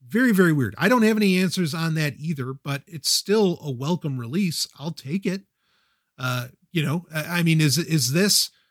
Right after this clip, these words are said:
is this just a move to, I don't know, push people to get their hands on Switches, uh, so that they can buy this game,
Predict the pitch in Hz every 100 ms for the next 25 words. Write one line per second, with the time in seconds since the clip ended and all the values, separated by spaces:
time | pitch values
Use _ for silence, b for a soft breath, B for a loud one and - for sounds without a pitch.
0 | _ _ _ 175 139 190 - 196 - 180
1 | 156 175 190 - 170 156 143 135 135 _
2 | 143 143 131 - 160 160 - - 170 170
3 | 151 - 120 151 156 139 135 143 143 139
4 | 131 - 135 - 165 160 - - _ _
5 | _ _ 143 131 117 117 - - 156 127
6 | 123 135 143 123 110 120 135 135 - 151
7 | 156 175